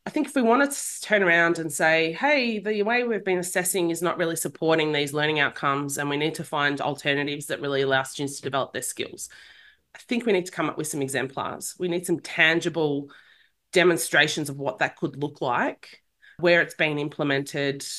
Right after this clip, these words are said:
and how it's been successful or been tweaked in order to encourage others to take that leap.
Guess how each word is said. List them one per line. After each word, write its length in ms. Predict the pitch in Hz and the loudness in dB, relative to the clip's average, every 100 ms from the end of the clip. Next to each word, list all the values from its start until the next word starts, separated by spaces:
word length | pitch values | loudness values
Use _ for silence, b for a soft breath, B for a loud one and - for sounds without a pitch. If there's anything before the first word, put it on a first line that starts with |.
| - _ - | -14 _ -4
and 240 | 151 147 | -2 -2
how 320 | 143 175 143 | -2 2 2
it's 140 | 139 - | 0 -2
been 280 | 147 143 139 | -2 -2 -4
successful 640 | 151 147 151 143 - 151 | -6 -2 -2 -2 -4 -2
or 300 | 135 127 131 | 0 0 -2
been 200 | 143 135 | 0 0
tweaked 640 | 131 - 143 202 - - - B B B - | -2 0 2 0 -6 -18 -18 B B B 0
in 140 | 175 | 4
order 200 | 165 170 | 4 2
to 180 | 170 - | 0 -2
encourage 760 | 151 147 147 143 156 - - - _ _ | -4 0 2 2 0 -6 -8 -14 _ _
others 340 | 151 147 143 - | 0 0 -2 -4
to 120 | 143 | -8
take 360 | - 156 147 - | 0 2 2 4
that 220 | 139 - | 2 4
leap. 320 | 143 285 - | 0 -2 -4